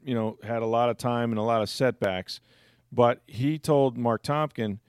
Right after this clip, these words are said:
that he is one, he, not a hundred percent, but he is ready to go. Like, there is nothing that would stop him or prevent him or think he would be slowed,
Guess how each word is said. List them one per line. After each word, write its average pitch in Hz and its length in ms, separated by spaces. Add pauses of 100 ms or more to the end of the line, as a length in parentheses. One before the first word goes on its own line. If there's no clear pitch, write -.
(360)
that 110 360
he 131 320
is 107 180
one, 120 320
he, 143 260
not 117 220
a 95 40
hundred 107 200
percent, 151 280
but 117 100
he 165 80
is 127 100
ready 120 220
to 104 80
go. 117 180
Like, 101 200
there 139 180
is 107 120
nothing 127 600 (420)
that 117 140
would 110 140
stop 123 440
him 117 220
or 101 60
prevent 110 420
him 110 240
or 98 60
think 127 260
he 120 80
would 107 180
be 104 140
slowed, 110 640